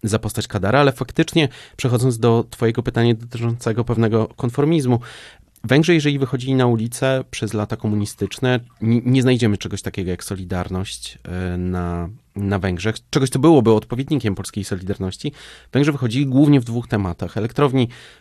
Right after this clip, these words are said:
wodnej, e, Gabčíkowo-Noćmarosz, wówczas w Czechosłowacji i Węgier, tak zwany dinozaurus, e, który, e, powstał po stronie,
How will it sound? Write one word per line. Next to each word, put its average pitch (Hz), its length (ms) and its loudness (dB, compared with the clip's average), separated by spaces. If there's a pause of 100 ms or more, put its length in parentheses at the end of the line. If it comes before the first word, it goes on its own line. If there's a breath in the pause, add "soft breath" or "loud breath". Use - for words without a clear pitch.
wodnej, 110 640 4
e, 98 220 -6
Gabčíkowo-Noćmarosz, 107 1080 0
wówczas 107 380 -6
w - 80 -20
Czechosłowacji 101 800 -4
i 87 60 -6
Węgier, 101 440 -4 (440 loud breath)
tak 104 160 0
zwany 117 260 6
dinozaurus, 107 840 2 (440 soft breath)
e, 95 200 -4
który, 107 580 2 (220)
e, 104 120 0
powstał 120 420 2
po 107 120 -6
stronie, 104 640 2